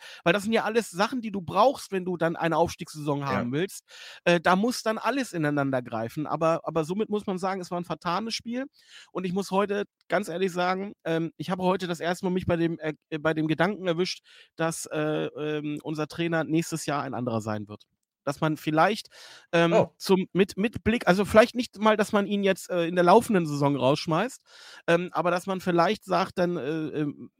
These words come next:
Speaker 1: mit Blick auf die neue Spielzeit, äh, wird es eine, eine,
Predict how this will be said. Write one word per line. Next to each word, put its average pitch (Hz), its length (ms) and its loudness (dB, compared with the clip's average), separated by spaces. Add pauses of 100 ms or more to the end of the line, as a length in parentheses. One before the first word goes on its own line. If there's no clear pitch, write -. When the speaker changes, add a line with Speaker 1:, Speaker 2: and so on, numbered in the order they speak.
(220)
Speaker 1:
mit 180 360 -4
Blick 196 240 2
auf 165 160 0
die 180 120 -6
neue 185 280 6
Spielzeit, 170 720 -2
äh, 147 280 0 (200)
wird 170 240 -6
es 175 140 -8
eine, 151 340 -2 (400)
eine, 151 380 -6